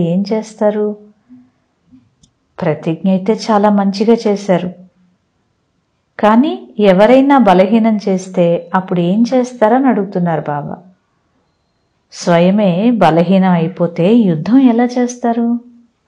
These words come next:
సత్యం అని దేనినంటారు తెలుసా? ఏ విషయం అయినా సంకల్పంలో అయినా వస్తే ఆ సంకల్పాన్ని కూడా దాచకూడదు. దానిని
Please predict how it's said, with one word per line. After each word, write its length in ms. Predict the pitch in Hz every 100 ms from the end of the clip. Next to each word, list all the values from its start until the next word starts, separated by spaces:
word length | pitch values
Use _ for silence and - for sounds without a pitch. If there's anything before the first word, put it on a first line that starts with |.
| _ _ _ _ _ _ _ _ _ _ _ _ _ _ _ -
సత్యం 540 | - 220 220 240 269 262 254
అని 260 | 220 190 190 220
దేనినంటారు 880 | 190 214 254 247 240 233 226 226 233 - _ _ _ -
తెలుసా? 380 | 202 233 226 240 359 - _ _ _ _ _ _ _ _ _ _ -
ఏ 180 | 185 180 175
విషయం 440 | 165 156 - 175
అయినా 320 | 165 156 165 233 349
సంకల్పంలో 880 | - 170 170 180 196 196 185 175 170
అయినా 300 | 160 156 156
వస్తే 480 | 156 156 - - 175 160 - - _ _ _ _ _ _ _ _ _ _ _ _ _ -
ఆ 120 | 208 196 196
సంకల్పాన్ని 840 | 175 160 175 247 262 254 233 208
కూడా 280 | - 190 269
దాచకూడదు. 800 | 277 180 185 185 - 180 160 - - _ _ _ _ _ _ _ _ _ _ _ _ _ _ _ _ _ _ _ _ -
దానిని 500 | 190 208 254 320